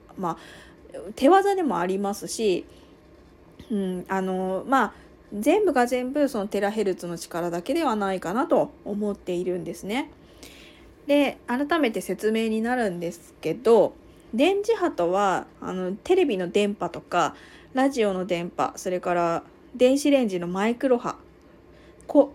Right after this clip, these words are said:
えー、それから可視光線、可視-、改めて説明になるんですが、電磁波とは、テレビの電波、それからラジオの電波、電子レンジのマイクロ波、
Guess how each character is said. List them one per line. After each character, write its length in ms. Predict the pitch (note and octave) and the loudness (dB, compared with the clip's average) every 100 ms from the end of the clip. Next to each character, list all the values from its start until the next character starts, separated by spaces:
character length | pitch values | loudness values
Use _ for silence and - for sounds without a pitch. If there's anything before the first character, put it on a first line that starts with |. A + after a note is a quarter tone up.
| - | -2
え 280 | F#3 F3+ | 0 0
ー、 40 | F3+ | -2
そ 100 | A#3 | -2
れ 60 | |
か 100 | A3 | -2
ら 60 | G3+ | -2
可 180 | - D#4 | 2 0
視 120 | D4 | 0
光 320 | - B4 G#4 | 4 6 6
線、 320 | - F3+ D3 - - - - - - - - - | 2 -2 -2 -12 -20 -20 -20 -20 -20 -20 -20 -20
可 140 | - G#3 | -10 -8
視-、 160 | - - - - - - - - - - - - - - - - - - - - - - - - - - - - - | -8 -14 -20 -20 -20 -20 -20 -20 -20 -20 -20 -20 -20 -20 -20 -20 -20 -20 -20 -20 -20 -20 -20 -20 -20 -20 -20 -20 -6
改 180 | A#3+ E4 A#4 | 2 2 4
め 120 | F#4 | 2
て 140 | C4+ B3 | 4 4
説 280 | B3 A3+ C4+ | 2 0 -2
明 160 | C4+ | -2
に 140 | C4 C4 | 0 0
な 140 | B3+ | 0
る 100 | G#3 | 0
ん 60 | E3+ | -4
で 100 | F3 | -8
す 220 | - F3 | -6 -2
が、 300 | A3+ F#3+ D3+ - - - | 2 2 0 -12 -20 2
電 240 | C4 F#4 | 4 6
磁 120 | G4+ A4 | 4 0
波 180 | D#4+ | 0
と 220 | - F3+ F3 | -2 0 0
は、 300 | G3+ E3 - - | 2 0 -4 -10
テ 120 | - G4+ | 0 4
レ 120 | F#4+ | 4
ビ 120 | B3 | 4
の 120 | F#3+ | 2
電 300 | F3+ G3+ G#3 | 0 0 0
波、 280 | G3+ E3+ D3+ - - - | 0 0 0 -4 -20 -8
そ 80 | G3+ | -6
れ 80 | |
か 140 | F#3+ F#3 | -2 0
ら 160 | A3 | 4
ラ 60 | D4+ | 2
ジ 140 | E4 | 4
オ 100 | B3 | 0
の 120 | F#3+ F3+ | 0 -2
電 260 | E3 E3+ | -2 -4
波、 220 | - C#3 - - - - - - - - | -2 -2 -4 -18 -20 -20 -20 -20 -4 4
電 200 | B3+ D4 | 4 4
子 140 | D#4+ | 2
レ 120 | D4 | 4
ン 60 | A3+ | 4
ジ 120 | F#3 | 0
の 80 | E3+ | -4
マ 180 | E3 G3+ | -2 -2
イ 100 | B3 | 0
ク 120 | C#4 | 4
ロ 120 | A#3+ | 4
波、 240 | A3 F#3 | 2 -4